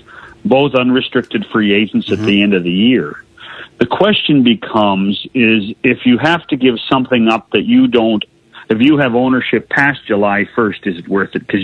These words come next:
Speaker 1: there's a good chance you may not keep Bishop. So the, the, the, that's, that becomes the big question. And, I mean, hey, listen, that might be one that helps both teams because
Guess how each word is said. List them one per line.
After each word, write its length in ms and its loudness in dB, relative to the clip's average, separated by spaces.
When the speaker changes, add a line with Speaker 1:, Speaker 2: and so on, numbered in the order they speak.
Speaker 1:
there's 180 0
a 60 0
good 240 0
chance 280 -2
you 80 0
may 160 2
not 240 -2
keep 280 -2
Bishop. 340 -8
So 140 2
the, 120 2
the, 200 2
the, 240 0
that's, 420 -2
that 240 -2
becomes 440 -4
the 80 -4
big 240 -4
question. 560 -8
And, 400 0
I 60 -4
mean, 200 -2
hey, 140 0
listen, 320 -4
that 180 0
might 180 -2
be 120 0
one 280 0
that 140 -2
helps 240 -4
both 320 -2
teams 260 -6
because 380 -4